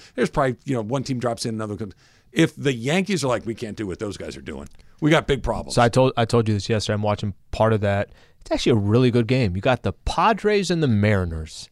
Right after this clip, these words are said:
Speaker 2: Kind of a unique matchup. An N L and A L team, two squads that are not known for making the
Speaker 1: Both
Speaker 2: playoffs.
Speaker 1: battling for the wild card.
Speaker 2: Both battling for playoffs. It's a,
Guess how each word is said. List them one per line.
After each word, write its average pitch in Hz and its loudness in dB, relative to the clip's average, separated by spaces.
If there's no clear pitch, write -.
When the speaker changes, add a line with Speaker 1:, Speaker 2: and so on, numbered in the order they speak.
Speaker 2:
Kind - 2
of - 2
a 160 6
unique 147 2
matchup. 113 0
An 113 -4
N 151 4
L 165 8
and 147 6
A 151 8
L 147 6
team, 143 0
two 160 0
squads 143 4
that 127 4
are 120 2
not 131 2
known 131 2
for 131 -2
making 127 2
the 123 2
Speaker 1:
Both 156 6
Speaker 2:
playoffs. 131 6
Speaker 1:
battling 147 4
for 135 0
the 117 4
wild 135 4
card. 95 2
Speaker 2:
Both 147 6
battling 139 6
for 135 0
playoffs. 127 2
It's - -4
a, 170 2